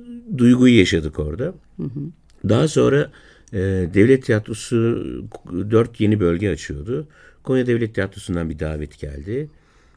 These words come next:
Speaker 1: E, oraya katıldım ve dokuz yıl Konya Devlet Tiyatrosu'nda çalıştık. İlk kurucu oyuncularındanım.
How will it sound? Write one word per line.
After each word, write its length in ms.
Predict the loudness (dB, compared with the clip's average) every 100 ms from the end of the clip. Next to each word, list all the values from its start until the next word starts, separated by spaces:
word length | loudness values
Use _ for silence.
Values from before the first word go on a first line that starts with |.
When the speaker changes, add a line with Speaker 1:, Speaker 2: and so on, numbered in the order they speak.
| _ -10
Speaker 1:
E, 220 | -6 -2
oraya 300 | 0 0 0
katıldım 560 | -8 -8 -10 -10 -12 -10
ve 280 | -4 -2 -2 -10 _ _ -4
dokuz 340 | -2 -2 -2
yıl 240 | -2 -4 -14 -6
Konya 320 | 0 0 2
Devlet 280 | 0 -2 -6
Tiyatrosu'nda 640 | -10 -8 -16 -12 -12 -12 -16 -14
çalıştık. 460 | -14 -14 -18 -20 _ -14
İlk 240 | -14 -8
kurucu 400 | -4 -4 -2 -4
oyuncularındanım. 800 | -4 -4 -6 -8 -10 -10 -10